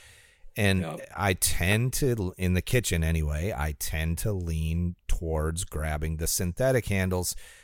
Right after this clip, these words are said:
Speaker 1: because I feel like mentally, I feel like they're cleaner, even though they're
Speaker 2: Yeah.
Speaker 1: probably not. It, it just, it's like I grab that knife first because it just, it feels good
Speaker 2: I
Speaker 1: in the
Speaker 2: could see
Speaker 1: hand.
Speaker 2: that,
Speaker 1: It's
Speaker 2: yeah.
Speaker 1: smooth and it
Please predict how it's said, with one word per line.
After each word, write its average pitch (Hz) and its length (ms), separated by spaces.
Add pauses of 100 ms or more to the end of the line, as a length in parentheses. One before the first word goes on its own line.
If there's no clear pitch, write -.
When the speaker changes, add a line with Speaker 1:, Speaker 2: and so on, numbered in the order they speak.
(120)
Speaker 1:
because 87 300
I 82 120
feel 90 320
like 80 280
mentally, 85 640
I 82 60
feel 85 240
like 78 160
they're 73 120
cleaner, 90 540 (100)
even 113 240
though 110 220 (100)
they're 101 160
Speaker 2:
Yeah. - 60
Speaker 1:
probably 85 260
not. 90 420 (180)
It, - 220
it 87 120
just, 85 380
it's 92 220
like 87 160
I 80 80
grab 90 360
that 82 200
knife 90 300 (120)
first 98 420
because 82 400 (720)
it 104 340
just, 98 280 (180)
it 90 360
feels 90 300
good 82 200
Speaker 2:
I 80 40
Speaker 1:
in 80 60
the 76 60
Speaker 2:
could 76 40
see 101 140
Speaker 1:
hand. 90 200
Speaker 2:
that, 80 60
Speaker 1:
It's - 200
Speaker 2:
yeah. 80 80
Speaker 1:
smooth 85 460
and 78 160
it 76 120